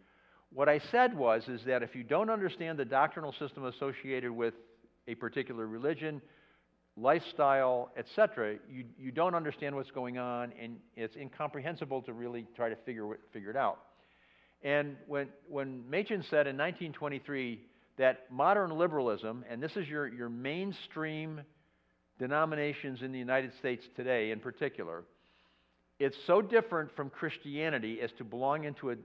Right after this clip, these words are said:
into a distinct category, all right? It's so, he, he said, "You, we have not moved, we have not changed, but these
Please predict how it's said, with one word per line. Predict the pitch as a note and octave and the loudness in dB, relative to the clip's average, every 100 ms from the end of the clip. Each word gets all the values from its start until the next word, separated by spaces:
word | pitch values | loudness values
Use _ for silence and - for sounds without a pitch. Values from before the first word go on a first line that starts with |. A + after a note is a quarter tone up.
| - | -12
into | A#2+ A2 A#2+ A2 | -14 -12 -8 -6
a | |
distinct | G#2 G2+ - E3 E3+ E3 - _ _ - | -6 -12 -10 -4 -4 -6 -14 _ _ -2
category, | C#3+ C#3 B2+ F#2+ F#2 D2+ - - | 4 4 2 -2 -6 -8 -14 -18
all | F2 | -16
right? | A2 _ _ _ _ _ _ _ | -16 _ _ _ _ _ _ _
It's | C3 B2+ | -6 -2
so, | D#3 C#3+ | 2 2
he, | B2 E3+ C#3+ A#2+ | 2 -4 -8 -10
he | D3+ | -4
said, | E3 C#3 | -4 -2
"You, | C#3+ C#3 _ _ _ _ _ _ _ - | -6 -8 _ _ _ _ _ _ _ -12
we | B2+ G3+ C4+ | -2 2 4
have | A#3 F#3 | 4 2
not | F3 D#3+ D#3 | 2 2 0
moved, | D#3 D#3 C3+ B2+ | -2 0 0 -2
we | B2+ D3+ A3+ | -4 -2 0
have | G#3+ E3+ | 0 -2
not | D#3+ D3+ D3 - | -2 -2 -4 -8
changed, | F3 D3+ A#2 A2 A#2+ A#2+ | -8 -6 -8 -8 -8 -4
but | A#2+ A#2 - - | -4 -6 -14 -4
these | G3 A3 G#3+ | -2 0 -2